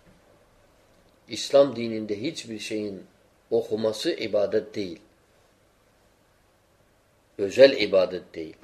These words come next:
Ben hadis okuyorum Bukhari, evet, bu ibadettir. Ama ibadet nedir? Namaz bir ibadettir. Çünkü Allah emretmiştir. Allah Teala bize emretmemiş hadisi okuyalım.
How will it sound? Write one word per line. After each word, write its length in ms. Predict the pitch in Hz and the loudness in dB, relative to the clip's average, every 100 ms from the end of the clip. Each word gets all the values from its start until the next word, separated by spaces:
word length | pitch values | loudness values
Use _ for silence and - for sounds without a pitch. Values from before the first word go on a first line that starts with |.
| - _ _ | -20 _ _
Ben 220 | 107 117 | 4 4
hadis 400 | 110 113 131 143 | 4 2 2 -2
okuyorum 500 | 101 104 104 98 104 | -2 -2 -4 -6 -6
Bukhari, 360 | 98 - 104 151 | -8 2 2 4
evet, 380 | 131 104 95 104 | 4 4 2 -6
bu 40 | |
ibadettir. 720 | 123 110 110 107 131 - 85 - _ _ _ - _ - | -6 2 2 4 0 0 -16 -18 _ _ _ -20 _ -4
Ama 240 | 107 120 | 0 0
ibadet 720 | - 113 110 113 113 170 - - - _ _ _ _ _ - | -2 -2 4 4 8 8 6 -4 -20 _ _ _ _ _ 0
nedir? 460 | 147 156 170 170 110 | 0 4 2 0 -2
Namaz 440 | 113 151 185 101 | 4 6 6 2
bir 220 | 110 92 | -6 -6
ibadettir. 720 | 104 92 95 107 151 - 95 - | -8 2 2 6 4 4 -10 -12
Çünkü 300 | 107 - 90 | -14 -8 -6
Allah 340 | 95 127 120 | 2 2 2
emretmiştir. 680 | 107 92 92 87 - - - _ _ _ _ _ - _ _ _ | -2 -4 -10 -16 -20 -20 -20 _ _ _ _ _ -20 _ _ _
Allah 220 | 98 123 | 0 0
Teala 320 | - 120 135 131 | 2 4 4 4
bize 400 | 117 147 - - | 2 2 2 -2
emretmemiş 720 | 131 151 170 139 107 98 - | -4 0 -2 -2 -4 -4 -6
hadisi 340 | 107 98 95 98 | -4 -4 -6 -6
okuyalım. 420 | 95 - 82 85 | -6 -10 -14 -14